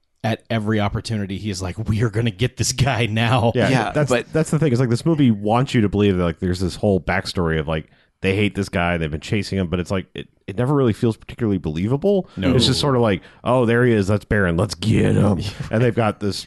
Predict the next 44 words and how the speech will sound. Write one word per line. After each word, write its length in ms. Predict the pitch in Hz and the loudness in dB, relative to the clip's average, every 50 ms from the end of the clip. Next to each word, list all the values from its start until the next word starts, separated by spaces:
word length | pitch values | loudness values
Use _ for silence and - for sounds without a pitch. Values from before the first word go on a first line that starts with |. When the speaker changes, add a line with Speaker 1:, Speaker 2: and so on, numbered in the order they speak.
| - - | -8 -4
Speaker 2:
this 160 | 104 95 - - | -4 -4 -4 -4
cop 280 | - 110 95 98 - | -4 -2 -2 -2 -2
Speaker 3:
Mm-hmm. 120 | 131 123 95 | -2 0 0
Speaker 2:
wired, 420 | 104 101 98 90 85 87 95 90 | 2 2 2 0 0 0 -2 -2
and 240 | 78 80 87 87 87 | -2 -4 -2 -2 0
then 220 | 85 87 85 87 80 | 0 0 -2 -2 -4
it's 220 | 82 85 - - | -4 -6 -8 -6
just 240 | - 87 82 - - | -6 -6 -6 -4 -4
like, 180 | 87 82 80 - - - _ _ _ | -2 -2 -4 -4 -8 -20 _ _ _
"Hi, 840 | _ - - - - 190 185 185 202 220 226 208 180 160 160 170 170 | _ -20 -12 -2 0 2 2 4 4 4 4 4 4 2 2 0 0
I'm 600 | 156 156 175 190 202 196 202 226 208 220 214 202 | 0 0 2 2 2 2 2 4 4 4 4 4
a 120 | 185 185 | 2 2
lady." 600 | 190 185 202 226 254 254 240 180 165 131 131 135 135 | 2 2 2 2 2 2 2 2 2 2 2 2 2
Speaker 1:
<laughs> 400 | 123 120 - - - - - 175 | 2 0 -2 -4 -6 -6 -2 0
Speaker 2:
And 120 | 160 147 | 2 2
it's 160 | 147 - - - | 2 2 0 0
like, 240 | 156 135 139 - - 185 190 - | 0 -2 -4 -6 -10 -10 -4 -2
Speaker 1:
It's 220 | 170 160 120 - | -2 0 0 0
Speaker 2:
uh, 80 | 107 123 | -2 0
Speaker 1:
real 280 | 131 139 143 139 135 127 | 2 2 4 4 4 4
bad. 500 | 123 123 117 110 104 98 - 101 87 82 | 2 2 2 2 2 0 0 0 0 -2
Speaker 2:
yeah. 80 | - 185 | -2 -2
Speaker 3:
Yeah. 380 | 185 165 143 135 135 127 - 143 143 | -2 0 2 2 2 4 4 4 2
Speaker 2:
And 100 | 139 123 | 4 4
he's, 220 | 147 160 143 151 | 4 2 2 0
I 140 | - - 151 | 0 0 0
don't, 320 | 165 165 147 107 65 - - 113 | 2 2 0 -2 -4 -10 -10 -4
he's 220 | 117 135 127 110 | -2 -2 -2 2
Speaker 3:
Well, 140 | 113 - - | 2 4 4
Speaker 2:
never 100 | - - | 6 6
Speaker 3:
I 40 | - | 6
mean, 120 | 160 208 220 | 6 4 4
it 60 | 220 | 4
is 160 | 220 220 185 170 | 4 2 2 0
the 80 | 180 | -2
classic, 400 | - - 170 170 165 - 160 139 | 0 0 0 0 2 0 0 2
like, 160 | 143 135 131 | 2 0 2
gets 240 | 113 151 143 143 - 156 | 2 0 0 2 2 4
in 100 | 147 139 | 4 4
the 60 | 135 | 4
v-, 240 | 123 123 131 85 - | 2 0 -2 -4 -2
gets 240 | - 156 151 147 - | -2 -2 -2 0 2
in 80 | 156 139 | 2 2
the 260 | 131 123 117 113 | 4 2 2 0